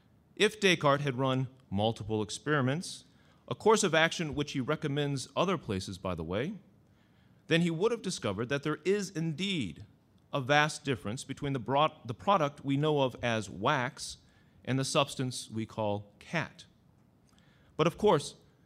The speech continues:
Descartes, like you and I, knows this already. His wax experiment is mere smoke and mirrors. The driving point behind the experiment is that Descartes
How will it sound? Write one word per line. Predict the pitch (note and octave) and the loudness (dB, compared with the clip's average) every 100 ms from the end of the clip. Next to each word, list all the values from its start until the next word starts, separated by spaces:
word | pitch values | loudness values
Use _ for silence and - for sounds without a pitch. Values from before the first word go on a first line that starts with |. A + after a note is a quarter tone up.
| _ | _
Descartes, | E3 F3 C#3+ C3 D3 - | 2 2 4 0 0 -8
like | C3 C3+ | -6 -6
you | C3+ C#3+ | -2 -2
and | C3+ | 0
I, | A#2+ C3 A2 C3 C#3+ - - - - - | 2 2 0 -2 -8 -14 -20 -20 -14 -2
knows | C#3 E3+ E3 | 2 2 0
this | B2 B2+ - - _ - | -2 -4 -6 -12 _ -6
already. | A#2 B2+ A#2+ D#3 D#3 F#2 - _ _ _ _ _ _ _ _ _ _ _ _ _ - | -2 -2 0 0 0 -4 -8 _ _ _ _ _ _ _ _ _ _ _ _ _ -4
His | D#3+ | -2
wax | C3+ E3 A3 - | 2 2 0 -4
experiment | F#3 - B2+ A#2 A#2+ A#2+ A#2+ | -10 -4 -2 0 -2 -4 -4
is | C3+ C3 - | -4 -4 -8
mere | A2 C#3+ F3 C3 C#3 - | -4 -2 0 -2 -6 -12
smoke | - - C3 B2 - | -16 -8 -6 -6 -8
and | G#2+ A2+ | -6 -2
mirrors. | C#3 C3 D#2+ - - _ _ _ _ _ _ _ _ - | 0 -2 -4 -8 -18 _ _ _ _ _ _ _ _ -8
The | C#3 | -4
driving | C#3+ F#3 G#3+ G3+ | 4 4 4 0
point | - D#3 - | -2 -4 -4
behind | B2 - F#3+ A#3 G#3+ | -8 -4 -4 -2 -2
the | D#3+ | -4
experiment | - - F2+ D2 G#2 _ _ _ _ | -6 -8 -8 -8 -12 _ _ _ _
is | - D3 | -4 2
that | F3 C3+ | 2 2
Descartes | F#3 G3 F#3+ E3 | 2 4 2 2